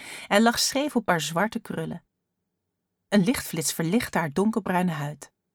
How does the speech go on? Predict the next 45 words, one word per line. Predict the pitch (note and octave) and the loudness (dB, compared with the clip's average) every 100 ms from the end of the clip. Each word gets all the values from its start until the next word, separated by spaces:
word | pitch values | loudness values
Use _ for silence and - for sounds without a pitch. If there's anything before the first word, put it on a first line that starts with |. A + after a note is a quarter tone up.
| _ _ - - - | _ _ -16 -10 2
"We | |
zijn | A3+ C#4 D4+ | 4 6 4
al | |
veel | C#4 - F#4 F4 | 2 0 0 0
te | - | 2
laat | B3+ G3+ | 4 4
omdat | G#3 G3+ F#3+ | 2 -2 0
jij | D4 F4 | 0 2
zo | D#4+ | 4
aan | B3+ | 4
het | C4+ | 2
treuzelen | - C#4+ D#4 C4+ F3 | 2 2 4 4 6
was." | D3+ D3 - - _ _ _ _ | 4 4 -2 -6 _ _ _ _
"Door | D#3 | 0
mij?" | D3 C#3+ A#3+ F#4+ _ _ _ _ _ _ _ _ | 2 2 0 -4 _ _ _ _ _ _ _ _
"We | E3+ | 2
zijn | F#3 F#3 | 4 6
anders | F3+ F3 | 4 4
later | F3+ A#3 C#4 A3+ | 4 6 6 0
vertrokken | - - D4+ - | -2 4 4 4
omdat | F3 E3+ F#3 G3 | 0 -2 -2 2
jij | C4 D4 | 4 4
zo | F3+ | 0
nodig | D#3 D#3+ E3 | 0 0 0
nog | F3 | 2
moest | G3+ F#3+ | 2 4
leren | A3 B3 A#3 | 4 4 4
voor | - G#3+ | 2 4
die | A3+ G#3+ | 2 2
o | G#3 A#3+ B3 | 4 6 8
zo | A3+ A3+ | 6 4
belangrijke | A#3 B3 C4 B3 B3 A#3 | 4 6 4 4 2 2
test," | D#4+ C#4+ - - _ _ _ _ _ | 4 2 2 -4 _ _ _ _ _
reageerde | - C#3 C#3+ D3 D3+ C#3+ | -2 0 0 0 -2 -2
Oemet. | C#3+ C#3+ C3+ - _ _ _ _ _ _ _ _ _ _ | 0 0 -2 -6 _ _ _ _ _ _ _ _ _ _
"Bovendien | A3 G#3+ G#3+ A3 C4 | 4 4 6 6 8
regent | A#3+ A3+ C#4+ A#3+ | 6 4 4 0
het | A#3 | 2
toch | A#3+ - | 0 2
keihard, | E3 D3+ D3 C#3+ - - | 2 2 -2 -6 -8 -4
dus | F3+ | 2
de | F#3 | 6
maan | G3 C4+ | 6 6
is | A#3+ | 4
verborgen. | - C#3+ B2+ - - - | 4 -2 -2 -8 -10 -14